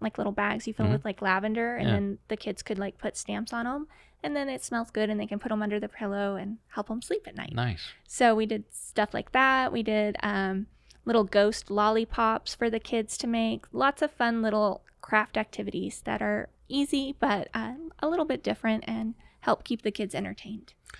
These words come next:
Speaker 2: What's the favorite part of your job?
Speaker 1: Uh, I like talking to the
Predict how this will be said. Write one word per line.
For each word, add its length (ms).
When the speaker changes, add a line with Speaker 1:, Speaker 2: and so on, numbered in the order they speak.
Speaker 2:
What's 160
the 80
favorite 240
part 220
of 60
your 100
job? 300
Speaker 1:
Uh, 360
I 100
like 140
talking 320
to 80
the 80